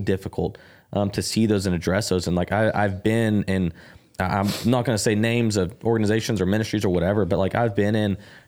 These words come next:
to where like somebody in leadership or somebody you work with or, or form these cliques and they kinda don't let you in. And it is so difficult. It is so difficult for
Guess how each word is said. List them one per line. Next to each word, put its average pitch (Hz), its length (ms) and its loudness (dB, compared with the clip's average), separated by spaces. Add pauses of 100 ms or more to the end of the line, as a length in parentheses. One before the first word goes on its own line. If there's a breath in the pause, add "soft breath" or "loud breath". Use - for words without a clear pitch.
to - 100 -4
where 104 160 2
like 98 180 0
somebody 110 380 0
in 95 160 0
leadership 98 460 0
or 92 40 -2
somebody 107 300 0
you 95 100 2
work 92 280 0
with 85 180 -2 (400 loud breath)
or, 95 180 0
or 101 200 -2
form 120 380 0
these 113 180 0
cliques - 480 -2
and 95 160 -2
they 98 100 0
kinda 131 400 -2
don't 104 240 -2
let 101 220 -2
you 90 100 0
in. 98 300 0 (400 loud breath)
And 113 160 -2
it 120 100 2
is 98 120 -2
so 101 340 0
difficult. - 560 -4 (100)
It 123 120 2
is 95 180 0
so 107 280 0
difficult 92 520 -2
for 90 360 0